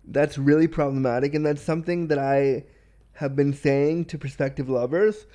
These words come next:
for quite some time now, for years actually, ever since I started being sexually active now fourteen years ago. I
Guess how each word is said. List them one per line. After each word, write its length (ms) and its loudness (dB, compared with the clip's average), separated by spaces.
for 160 -2
quite 420 6
some 180 0
time 300 0
now, 360 0
for 180 2
years 440 4
actually, 420 0
ever 140 0
since 200 -6
I 80 2
started 380 0
being 380 0
sexually 420 2
active 400 2
now 360 0
fourteen 500 -2
years 240 0
ago. 360 0
I 640 6